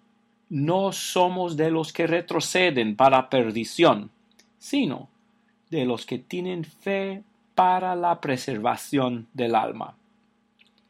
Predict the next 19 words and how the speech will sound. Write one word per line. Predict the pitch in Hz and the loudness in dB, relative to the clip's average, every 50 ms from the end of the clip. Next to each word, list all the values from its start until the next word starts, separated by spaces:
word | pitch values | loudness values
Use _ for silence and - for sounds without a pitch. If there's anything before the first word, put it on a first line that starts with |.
| _ _ _ _ _ _ _ - | _ _ _ _ _ _ _ -8
Que | - 220 226 | -6 -4 -4
nosotros | 240 220 - - 226 220 220 208 165 - | -4 -4 -4 -2 -2 -2 -2 -4 -6 -2
tengamos | - 196 190 190 202 196 196 170 - | -2 -2 -2 0 -2 -2 -2 -4 0
paciencia | - 190 185 - - - 190 165 - 180 165 | 2 2 2 2 -2 -6 -6 -4 -4 -4 0
también. | - 190 180 170 185 214 208 196 147 110 107 - _ _ _ - _ _ _ _ _ - | 0 0 0 0 -2 -2 -2 -2 -2 -2 -4 -8 _ _ _ -20 _ _ _ _ _ -2
Este | 202 196 180 - - 208 196 | -2 -2 -2 -4 -4 -4 -4
mundo | 180 175 180 185 185 185 185 185 185 185 - - | -2 -2 -4 -4 -4 -4 -6 -6 -6 -8 -10 -10
no | - 165 156 160 170 175 175 160 | -6 -4 -2 0 0 0 0 2
va | 143 156 160 160 | 4 4 4 4
a | 147 | 4
seguir | - - 156 131 131 139 127 127 | 0 -4 -2 0 0 0 0 2
para | - 131 127 117 | 2 2 2 2
siempre | - - - 156 156 147 127 123 - - - | -2 -2 -2 0 0 0 -2 -4 -8 -14 -14
con | - - - - 123 113 | -16 -14 -14 -14 -14 -14
toda | _ - 147 147 151 151 151 160 160 151 143 | _ -4 -2 0 0 0 0 0 -2 -4 -4
su | - - 143 135 | -4 -6 -6 -4
maldad. | 139 131 131 113 110 123 120 - - - - _ _ _ _ _ _ _ _ _ - | -2 -2 -2 0 0 2 0 0 0 -6 -14 _ _ _ _ _ _ _ _ _ -16
Viene | 143 127 131 143 165 175 175 175 170 170 | -10 -4 -2 0 0 0 -2 -4 -6 -8
Cristo | - - 165 170 151 - - - - - - - | -8 -4 -2 -2 -2 -2 -6 -12 -12 -12 -12 -12